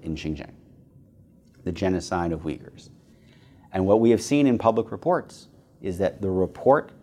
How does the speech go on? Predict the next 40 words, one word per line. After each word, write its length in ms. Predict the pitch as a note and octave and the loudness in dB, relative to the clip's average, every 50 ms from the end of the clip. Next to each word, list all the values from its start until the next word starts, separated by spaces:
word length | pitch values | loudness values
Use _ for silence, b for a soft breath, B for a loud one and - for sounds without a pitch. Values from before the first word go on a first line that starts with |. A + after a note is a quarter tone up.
| - - - | -20 -18 -12
that 140 | F#2+ F#2+ F2+ | -8 -4 -2
this 180 | G#2 G#2+ - | -2 0 2
office 280 | - G2 G2 - A2 G2 | 2 2 2 0 -4 -6
has 160 | - G2 - | -6 -6 -6
prepared 480 | - - F2+ - - - - - - - - - - _ _ - | -6 -8 -8 -6 -6 -8 -8 -10 -12 -20 -20 -20 -20 _ _ -10
has 180 | - F#2 F#2 | -6 -6 -6
been 180 | E2+ F2+ F2 E2+ | -4 -4 -4 -2
done 280 | E2 F#2 F2+ F#2+ G2 E2 | 0 0 0 0 -2 -4
for 180 | - - D#2+ | -4 -4 -4
a 60 | D2+ | -4
very 320 | D2+ D2+ E2 E2+ E2 E2 E2 | -4 -2 -2 0 0 0 -2
long 260 | D#2+ D#2+ D#2 D#2 D#2 | -4 -6 -8 -8 -10
time. 220 | - D#2+ - - - - - - - - - - - _ _ - - - - - - - - _ _ - - - - - _ _ | -10 -14 -16 -16 -18 -20 -20 -20 -20 -20 -20 -20 -20 _ _ -20 -20 -20 -20 -20 -20 -20 -20 _ _ -20 -20 -20 -20 -20 _ _
And 160 | - F#2 F#2 F#2 | -10 -8 -6 -6
that 100 | - - | -6 -4
the 80 | E2+ E2+ | -4 -2
High 200 | - - D3 D3+ | 2 2 2 2
Commissioner 640 | - - D3+ D#3 D#3+ - - D3+ C#3+ C3 - - - - - - - | 0 -2 -2 -2 -2 -2 -2 -4 -4 -4 -4 -8 -14 -20 -20 -18 -12
of 160 | - - A2 | -6 -2 0
the 100 | A#2 C3 | 2 4
office, 480 | C#3+ C3 - - D2 C#2+ - - - - - - - - _ - | 2 2 0 -4 -8 -8 -8 -12 -20 -20 -20 -20 -20 -18 _ -12
the 60 | G#2 | -6
person 360 | F#2 - D3+ D3+ - D3 C3 | -2 -2 -2 0 0 0 2
leading 220 | C3 D3 D3 D3+ | 2 4 2 2
this 140 | D3 C3+ - | 0 0 0
office 260 | C#3+ C3+ - - A#2+ | 0 0 0 -2 -8
themselves, 600 | - - A2+ G#2+ - - D3+ C#3 F#2 - - - | -6 -4 -4 -2 0 2 2 2 2 0 -4 -12
she 560 | - - - - - B2+ B2+ C3+ C#3+ D3 D3 - B B B B | -16 -14 -14 -8 -4 0 0 2 2 0 -2 -8 B B B B
has 240 | B F2+ F2+ E2 E2+ | B -6 -6 -6 -6
blocked 600 | E2 - - F2+ G2 A2 C3 D#3 D#3+ - - - | -8 -4 2 6 8 8 8 6 4 -2 -6 -2
the 100 | C3+ B2+ | 0 2
release 420 | B2 B2 A#2 G#2+ A2 A2 G#2+ - | 4 4 4 4 4 2 2 0
of 120 | - G2 F#2+ | -4 -4 -4
this 180 | G2+ G2 - | -4 -4 -2
report 400 | G#2+ G2 - - E2 C#2+ - - - b b b b b b b b | -4 -4 -4 -2 -4 -4 -4 -6 -12 b b b b b b b b
so 140 | b - G#2+ | b -2 0
that 120 | G2+ G#2+ A2 | 2 4 4
it 60 | A2+ | 2
won't 220 | G#2+ G#2 G#2 G#2 G#2+ | 2 2 -2 -2 -2
interfere 800 | A2+ G2 - G2+ - - - A#2+ A2+ G2 F#2 E2+ E2 E2 E2 | -6 -6 -6 -8 -10 -6 -2 0 2 4 4 4 2 0 -2